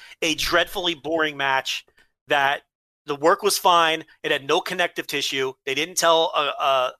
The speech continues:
a story that I could decipher, and they just took turns. And, you know, it was, and because it was so long, it made it worse. Because, and, and, you know, I thought it was like a, I don't know, a three and a quarter star match or something.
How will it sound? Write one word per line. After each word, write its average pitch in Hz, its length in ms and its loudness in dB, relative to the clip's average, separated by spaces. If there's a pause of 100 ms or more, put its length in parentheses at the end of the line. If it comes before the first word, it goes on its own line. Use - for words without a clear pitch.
(100)
a 139 40 -2
story 156 400 0
that 131 100 0
I 147 120 2
could 151 160 -8
decipher, 131 560 -2 (480)
and 147 280 -2 (260)
they 147 100 -2
just 143 240 -4
took - 180 -4
turns. 175 480 2 (460)
And, 147 420 -4 (240)
you 180 80 -4
know, 156 220 2
it 139 100 -2
was, 139 320 -4 (100)
and 143 200 -10 (100)
because 165 320 0
it 185 80 -6
was 165 140 -2
so 165 180 2
long, 160 320 4
it 139 80 -6
made 156 160 -2
it - 100 -8
worse. 147 460 0 (420)
Because, 151 280 0
and, 151 280 -2
and, 156 360 -4
you 214 100 -6
know, 214 120 4
I 190 80 6
thought 208 180 2
it 208 40 0
was 190 120 0
like 190 140 2
a, 180 60 4
I 175 100 4
don't 185 120 0
know, 160 160 2
a 151 60 -2
three 165 200 -4
and 170 80 -2
a 156 40 -4
quarter 165 280 2
star 147 240 2
match 127 280 -2
or - 40 -8
something. - 340 -8